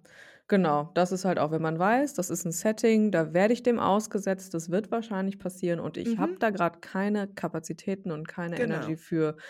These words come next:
Speaker 1: 'ne Grenze da in Person zu setzen, dann ist die
Speaker 2: Mhm.
Speaker 1: Grenze auch einfach, sich dem zu entziehen. Also, ich habe auch
Speaker 2: Mhm.
Speaker 1: schon Familienfeiern verlassen, weil ich dann da
Speaker 2: Mm.
Speaker 1: gemerkt habe: „Ne, es funktioniert nicht so.
Speaker 2: Mhm.
Speaker 1: Ich kann hier nicht sein“, so.
Speaker 2: Mhm.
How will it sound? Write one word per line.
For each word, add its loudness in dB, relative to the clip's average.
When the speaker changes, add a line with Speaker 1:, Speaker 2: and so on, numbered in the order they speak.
Speaker 1:
'ne -2
Grenze -2
da 4
in -2
Person 4
zu -2
setzen, 0
dann -2
ist -6
die -2
Speaker 2:
Mhm. -
Speaker 1:
Grenze -2
auch -2
einfach, -8
sich -8
dem -6
zu -10
entziehen. -4
Also, 0
ich 2
habe 4
auch 2
Speaker 2:
Mhm. -
Speaker 1:
schon 0
Familienfeiern 0
verlassen, -2
weil 2
ich -8
dann 4
da 6
Speaker 2:
Mm. -
Speaker 1:
gemerkt 0
habe: -2
„Ne, 0
es -16
funktioniert -4
nicht -6
so. 2
Speaker 2:
Mhm. 2
Speaker 1:
Ich -4
kann 0
hier 0
nicht -4
sein“, -2
so. -4
Speaker 2:
Mhm. -4